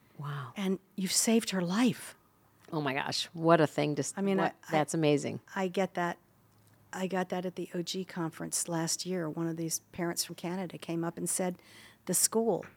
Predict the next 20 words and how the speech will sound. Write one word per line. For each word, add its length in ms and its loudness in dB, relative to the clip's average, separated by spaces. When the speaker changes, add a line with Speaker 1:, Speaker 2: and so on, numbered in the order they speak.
Speaker 2:
where 140 0
my 160 2
child 360 2
goes, 480 0
Speaker 1:
Mm-hmm. 400 -6
Speaker 2:
uh, 40 -10
her 140 -6
tutor 480 -2
is, 320 -2
has 160 -4
been 140 2
training 360 0
with 140 0
you, 140 -4
and 120 4
it's 220 0
Speaker 1:
Mm-hmm. 80 -8
Speaker 2:
saved 320 -2
her 100 -2
life." 320 0